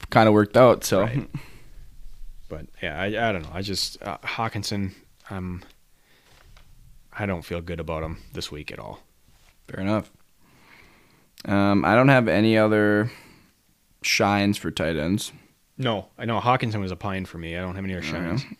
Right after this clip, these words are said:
Speaker 1: Um, so my first pine is Gronk.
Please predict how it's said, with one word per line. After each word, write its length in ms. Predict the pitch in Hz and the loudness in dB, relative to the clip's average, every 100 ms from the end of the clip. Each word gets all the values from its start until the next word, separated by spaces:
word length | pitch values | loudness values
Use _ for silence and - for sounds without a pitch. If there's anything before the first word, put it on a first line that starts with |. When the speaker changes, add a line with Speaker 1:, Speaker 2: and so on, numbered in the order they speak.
| _ - | _ -4
Speaker 1:
Um, 460 | 92 92 87 92 | 0 0 2 0
so 180 | - 101 | 0 2
my 200 | 101 107 | 4 4
first 300 | - 101 101 | 2 0 0
pine 480 | - 85 95 101 - | -2 0 0 0 0
is 320 | 98 98 95 | -2 0 -2
Gronk. 500 | - - 90 82 - | -4 -2 0 0 -4